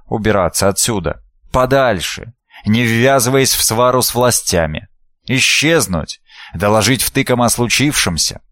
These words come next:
дождаться распоряжений. Действовать без указки Магнус не умел и не любил. Эх, дубовая палка со звездой на цепи, сей Моргенштерн прописали добряку Магнусу восемь лет назад,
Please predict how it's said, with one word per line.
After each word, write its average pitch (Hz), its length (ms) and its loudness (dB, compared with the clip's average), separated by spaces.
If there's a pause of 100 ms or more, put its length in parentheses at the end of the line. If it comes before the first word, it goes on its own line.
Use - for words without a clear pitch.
дождаться 101 600 0
распоряжений. 104 960 0 (200)
Действовать 139 680 2
без 117 240 0
указки 147 720 2 (240)
Магнус 143 480 -2
не 120 100 2
умел 110 680 2
и 107 120 -4
не 107 140 0
любил. 95 500 -4 (600)
Эх, 185 640 0 (600)
дубовая 160 500 4
палка 156 540 2
со 90 160 0
звездой 95 480 0
на 95 140 2
цепи, 107 640 -2 (120)
сей 85 280 -6
Моргенштерн 87 800 -2
прописали 90 560 -2
добряку 87 400 -2
Магнусу 90 500 0
восемь 90 300 -2
лет 87 160 0
назад, 98 440 0